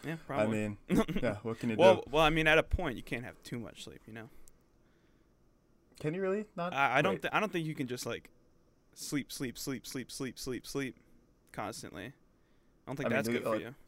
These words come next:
Speaker 2: man, it's called being in a coma, right? <laughs> Don't they
Speaker 1: I
Speaker 2: do that
Speaker 1: mean,
Speaker 2: to people to
Speaker 1: fair,
Speaker 2: make 'em feel
Speaker 1: yeah.
Speaker 2: better sometimes?
Speaker 1: <laughs>
Speaker 2: Yeah, like a medically induced coma. I know you get
Speaker 1: I don't
Speaker 2: bed
Speaker 1: know.
Speaker 2: sores, but that's
Speaker 1: I
Speaker 2: not
Speaker 1: mean,
Speaker 2: that. I think
Speaker 1: personally,
Speaker 2: it's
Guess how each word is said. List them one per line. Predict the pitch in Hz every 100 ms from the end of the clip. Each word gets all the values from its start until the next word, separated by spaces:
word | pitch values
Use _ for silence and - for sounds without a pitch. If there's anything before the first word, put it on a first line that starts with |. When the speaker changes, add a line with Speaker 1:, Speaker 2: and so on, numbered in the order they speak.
| _ _ _
Speaker 2:
man, | 131 120 107
it's |
called | - 127
being | 123
in | 113
a | 107
coma, | - 135 120
right? | 110 117 139
<laughs> | 175 - -
Don't | 147
they | 139
Speaker 1:
I |
Speaker 2:
do | 143
that | 147
Speaker 1:
mean, | 131
Speaker 2:
to |
people | 139 151
to | 135
Speaker 1:
fair, | 139
Speaker 2:
make | 135
'em | 131
feel | 127 120
Speaker 1:
yeah. |
Speaker 2:
better | 139 143 -
sometimes? | 262 - 214 - -
Speaker 1:
<laughs> |
Speaker 2:
Yeah, | 151 117
like | 110 120
a | 123
medically | 120 127 135 131
induced | 117 123 127 -
coma. | 147 151 160 175
I | 131
know | 127
you |
get | 120 120
Speaker 1:
I |
don't | 131
Speaker 2:
bed | 147
Speaker 1:
know. | 131
Speaker 2:
sores, | 117 110 110
but | 113
that's | 120 143
Speaker 1:
I |
Speaker 2:
not | 151
Speaker 1:
mean, | 139
Speaker 2:
that. |
I | 120
think | 220
Speaker 1:
personally, | 214 160
Speaker 2:
it's | 127